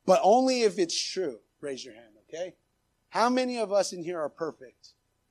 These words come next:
Hallelujah. Man, I'm in the right crowd then. Okay. None of us are perfect.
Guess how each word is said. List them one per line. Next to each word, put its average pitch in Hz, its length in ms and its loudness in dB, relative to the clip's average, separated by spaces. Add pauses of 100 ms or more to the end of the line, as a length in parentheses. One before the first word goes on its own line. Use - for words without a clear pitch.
(540)
Hallelujah. 156 1040 -2
Man, 151 260 -6
I'm 175 200 -6
in 190 100 -4
the 175 80 -6
right 180 200 -2
crowd 139 360 -4
then. 113 200 -14
Okay. 143 440 -8 (440)
None 269 300 8
of 277 140 4
us - 400 -4
are 175 80 -4
perfect. - 760 -8